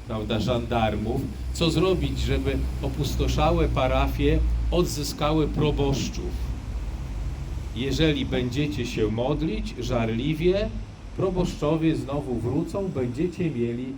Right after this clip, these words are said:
w parafii księży. Dalej, co zrobić, e, żeby ktoś na przykład się odnalazł? Dużo ludzi zaginęło, e, z Warmii, gdzieś tam, e, emigrowało,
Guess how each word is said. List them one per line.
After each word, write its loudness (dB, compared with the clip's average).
w -6
parafii -2
księży. -4
Dalej, 2
co 2
zrobić, -2
e, -2
żeby 0
ktoś -2
na -4
przykład -4
się -6
odnalazł? -2
Dużo 2
ludzi -2
zaginęło, -2
e, -4
z -8
Warmii, -2
gdzieś -2
tam, -2
e, -8
emigrowało, 0